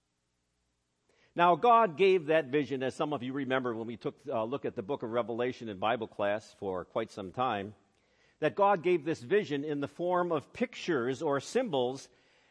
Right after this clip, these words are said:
that represent something else than what first appears on the surface.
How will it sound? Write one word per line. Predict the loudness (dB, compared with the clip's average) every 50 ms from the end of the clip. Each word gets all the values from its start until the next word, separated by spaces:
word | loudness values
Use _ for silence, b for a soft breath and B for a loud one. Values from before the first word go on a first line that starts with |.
| b b
that | 2 4 6 6 6 4
represent | 2 4 6 6 6 4 2 -2 0 0 0 0 0 2 4 4 4 2 -2 -8
something | -6 0 2 2 2 2 0 0 0 2 2 2 2
else | 4 6 8 8 8 8 6 4 0 -4 -10 -10 -10 -12 -14 -16 -18 -20 _ _ _ _ _ _ _ _ _
than | 2 4 4 4 4 4
what | 4 4 4 2
first | 2 0 0 0 0 -2
appears | -6 -2 2 4 4 6 6 4
on | 4 2
the | 2 0
surface. | 0 0 0 0 0 -4 -10 -10 -12 -20 -20 -20 -20